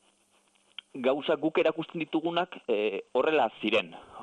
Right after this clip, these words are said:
Hau antzegon, eta hombre, hori hortzegon, ze bestela ezingo genuke atera, baina hori da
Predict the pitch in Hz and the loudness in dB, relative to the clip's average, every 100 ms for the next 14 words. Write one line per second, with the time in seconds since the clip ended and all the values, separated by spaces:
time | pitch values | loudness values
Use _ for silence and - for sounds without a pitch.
0 | - - 123 151 147 147 147 - 101 98 | -18 -6 0 2 2 0 -2 -2 -2 0
1 | 110 113 95 95 127 127 - 127 127 104 | 0 2 2 2 2 0 0 -2 0 -2
2 | 95 127 117 127 120 127 117 123 123 135 | 0 0 0 -2 -2 -2 0 0 2 0
3 | 139 - - - _ _ - 95 95 98 | 0 -6 -20 -20 _ _ -2 -2 0 0
4 | 127 143 | 0 4